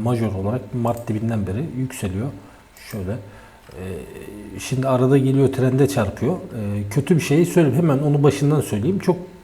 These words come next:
kötü bir şey olursa iki yirmi sekiz burada, e, majör destek alanı. Yani iki yirmi sekiz kırılmadıkça bir kere çok problem değil. E, başınız belaya girmez, vadeniz uzar orası kırılmazsa.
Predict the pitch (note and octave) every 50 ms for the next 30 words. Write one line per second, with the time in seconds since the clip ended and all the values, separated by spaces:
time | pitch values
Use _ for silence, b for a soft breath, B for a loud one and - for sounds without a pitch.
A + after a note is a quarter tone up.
0 | - - - - C#3 - E3 C#3 G#2+ - - G#2 G2 G2 F#2 - - F#3+ F#3+ F#3
1 | B B B B B B B - - - B2+ C#3 D#3 G3 F#3 - - - E3+ D3
2 | B2 A#2+ G#2+ G2 - G#2+ G2+ - F#3+ F3 - - D#3 C3+ B2 G#2+ A#2 E3 G3 -
3 | - B B B B B B B B B B - D#3+ C#3 C3 C3 C3 B2+ D3+ E3+
4 | D#3 A#2 C#3+ F3 E3+ E3 E3 D#3+ - - F3+ E3+ - C3 A2 G2 G2 G#2+ B2+ C3
5 | B2 A#2+ B2+ B2+ - - F3 D#3 D3 C#3 - C#3+ B2+ - - - - F3+ G3 F#3+
6 | D#3 B2 G#2 G2+ G2 - - F#3 G#3 G3+ E3 - A#2+ - D3 D#3+ F#3 F#3+ F#3 -
7 | - E3 - - - - A#2+ A2 A#2+ E3+ E3+ D#3+ D3 C#3 A#2 - F#3 F#3 C3 A2+
8 | A2+ A2+ A#2 C3+ C3+ - - B2 B2+ C#3+ B2+ B2+ C3+ B2 B2 B2+ B2+ C3 C3 C#3+
9 | A2+ G2 A#2+ D#3+ D#3 F3 F3+ E3+ D#3 C3+ C#3+ D3 D3 C3 A2+ G#2 F#2+ E2+ E2+ -
10 | - - - - - A#2+ G#2 G2+ - - - - - G2 G2 F#2+ F#2+ F#2 - -
11 | - F#3 F#3+